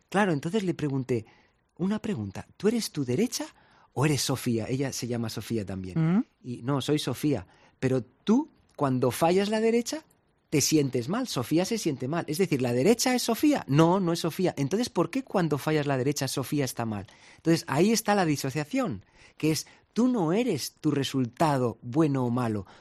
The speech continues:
Speaker 1: tú eres ese ser humano que tienes que cuidar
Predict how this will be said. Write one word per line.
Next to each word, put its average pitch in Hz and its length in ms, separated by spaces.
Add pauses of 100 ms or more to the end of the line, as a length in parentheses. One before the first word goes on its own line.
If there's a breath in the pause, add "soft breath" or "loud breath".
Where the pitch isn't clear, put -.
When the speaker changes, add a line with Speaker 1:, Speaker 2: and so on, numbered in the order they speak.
(100)
Speaker 1:
tú 185 120
eres 233 200
ese 175 180
ser 240 220
humano 160 380 (320 soft breath)
que 151 100
tienes 220 360
que 160 120
cuidar 127 380